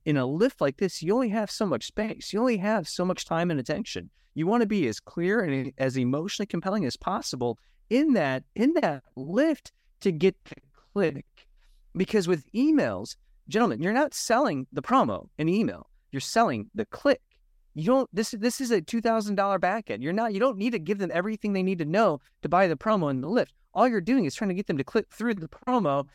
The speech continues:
and go to the la-, click through the email and go to the promo landing page. You know what I mean? And so you have to know how much to reveal, how much to give away,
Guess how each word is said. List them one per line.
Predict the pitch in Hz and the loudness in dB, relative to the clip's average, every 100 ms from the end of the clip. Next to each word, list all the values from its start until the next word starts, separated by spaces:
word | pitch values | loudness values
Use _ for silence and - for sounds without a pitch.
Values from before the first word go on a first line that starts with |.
| _ | _
and | 156 | -2
go | 185 | 0
to | 196 | 0
the | 160 | 0
la-, | 107 - | -2 -2
click | - 214 | -4 -2
through | 214 | -2
the | 170 180 | 0 2
email | 214 143 | 2 2
and | 139 | 2
go | 170 | 0
to | |
the | 143 | -2
promo | 214 208 147 | 0 0 0
landing | 196 220 123 | 0 -2 -4
page. | - _ - | -12 _ -6
You | |
know | 143 | -2
what | 165 | -2
I | |
mean? | 196 _ - | -4 _ -8
And | 175 | -6
so | - | -2
you | 208 190 | -2 0
have | 226 359 | -2 -2
to | - | -2
know | 165 175 214 175 | 0 2 2 0
how | 196 | 0
much | 220 254 - | 0 0 -4
to | - | -4
reveal, | 151 123 107 165 143 | -2 -2 0 0 0
how | 123 175 | 0 0
much | 247 - | 0 -2
to | 175 | -4
give | 165 160 | -2 0
away, | 123 147 160 120 | 2 2 2 0